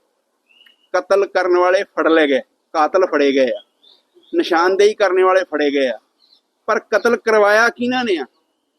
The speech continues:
ਦੱਸ ਦਿੱਤਾ ਡੀ ਜੀ ਪੀ ਸਾਹਿਬ ਨੇ ਵੀ ਇਹਨਾਂ, ਇਹਨਾਂ ਨੇ ਕਰਾਇਆ ਸੀ। ਖਦਸ਼ੇ ਸੀਗੇ, ਉਹ ਯਕੀਨ 'ਚ ਬਦਲ ਗਏ। ਪਰੰਤੂ ਹੁਣ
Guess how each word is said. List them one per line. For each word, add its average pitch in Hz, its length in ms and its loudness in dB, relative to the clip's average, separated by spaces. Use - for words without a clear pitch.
ਦੱਸ 156 240 -2
ਦਿੱਤਾ 175 320 -2
ਡੀ 165 140 -2
ਜੀ 165 120 -6
ਪੀ 170 160 -14
ਸਾਹਿਬ 170 300 -2
ਨੇ 175 80 0
ਵੀ 180 120 0
ਇਹਨਾਂ, 180 220 2
ਇਹਨਾਂ 185 240 0
ਨੇ 185 100 -8
ਕਰਾਇਆ 139 360 0
ਸੀ। 127 160 -12
ਖਦਸ਼ੇ 147 380 0
ਸੀਗੇ, 180 300 0
ਉਹ 185 120 0
ਯਕੀਨ 170 400 -2
'ਚ - 120 -8
ਬਦਲ 147 300 -2
ਗਏ। 127 180 -2
ਪਰੰਤੂ 202 540 0
ਹੁਣ 185 480 0